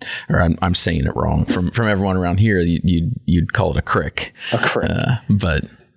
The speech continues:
Speaker 1: uh,
Speaker 2: Yeah, you guys also think, uh, highway overpasses are mountains, though. So, you know,
Speaker 1: No.
Speaker 2: <laughs> we're not gonna take it
Speaker 1: No.
Speaker 2: too seriously. All right. Uh, "Vegetarians suffer more depression than meat eaters." This is from Medscape. Now,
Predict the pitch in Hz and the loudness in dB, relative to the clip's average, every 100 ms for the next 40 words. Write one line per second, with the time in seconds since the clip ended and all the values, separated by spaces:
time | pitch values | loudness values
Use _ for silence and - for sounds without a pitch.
0 | - - - 151 147 151 139 139 123 131 | -4 -2 2 2 4 4 2 0 -2 -2
1 | 113 120 110 117 104 95 104 110 101 98 | -2 -2 0 4 4 4 0 0 2 2
2 | 95 92 95 87 90 90 87 87 73 80 | 0 0 0 0 -2 0 0 0 -2 -8
3 | 73 - - 87 - 95 80 80 - - | -10 -6 -4 -2 0 0 -2 -6 -12 -10
4 | 82 - - _ _ _ 117 - - 123 | -6 -6 -10 _ _ _ 0 0 0 0
5 | 147 123 113 127 104 107 104 101 101 98 | 0 -2 -2 0 2 2 2 2 0 0
6 | 98 - 98 95 - - - - - - | -2 -2 -2 -2 -6 -20 -20 -18 -12 0
7 | 139 113 - - - _ - 120 110 113 | 2 2 -2 -14 -20 _ 2 2 2 2
8 | 170 208 170 175 170 170 165 147 - - | 2 2 2 2 2 0 0 0 2 2
9 | 147 170 143 117 139 139 131 - 127 123 | 2 2 2 2 2 0 -6 -2 -2 0
10 | 127 120 110 107 101 98 - 87 80 90 | 0 2 2 2 2 0 -2 -2 -2 0
11 | 101 101 107 - 113 107 101 92 - 80 | 0 0 -2 0 0 2 0 0 -2 -2
12 | - 160 113 | 0 0 0